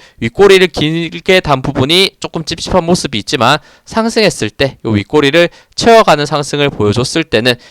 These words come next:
이제는 충분한 조정을 받고 강한 상승으로도 이어질 수 있는 부분이 있으니까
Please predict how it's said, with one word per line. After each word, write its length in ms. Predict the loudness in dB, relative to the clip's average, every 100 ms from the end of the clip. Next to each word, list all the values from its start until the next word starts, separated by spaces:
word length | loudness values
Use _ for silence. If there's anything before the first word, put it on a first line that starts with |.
| _
이제는 420 | -8 0 0 0
충분한 380 | -2 -4 -2 0
조정을 380 | 0 0 0 0
받고 460 | -2 -4 2 2 2
강한 300 | -2 -2 -2
상승으로도 800 | -2 -4 -4 -2 -2 0 0 0 -6 _
이어질 300 | 4 4 2
수 140 | -4 -6
있는 120 | -6
부분이 280 | -4 -2 -4
있으니까 640 | -8 -10 -6 -4 -2 -2